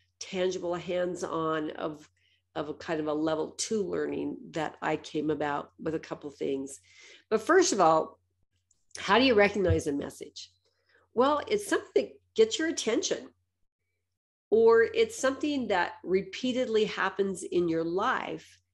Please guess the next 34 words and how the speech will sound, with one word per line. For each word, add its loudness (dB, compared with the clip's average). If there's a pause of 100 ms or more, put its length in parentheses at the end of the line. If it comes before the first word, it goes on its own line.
(500)
And 0
so -2
you 2
start -2
paying 0
attention -10
to -16
it. -20 (920)
Or 6
there's 2
something -2
that -2 (120)
parallels -6 (540)
or -2
seems -2
to -4
parallel -2
something -6
that's -8
going -4
on -4
in -4
your -4
life. -12 (1300)
Or 8
a 4
message -2 (100)
means 0 (460)
it's -2
something 0
that's -4
recognizable 0
to -12
you, -2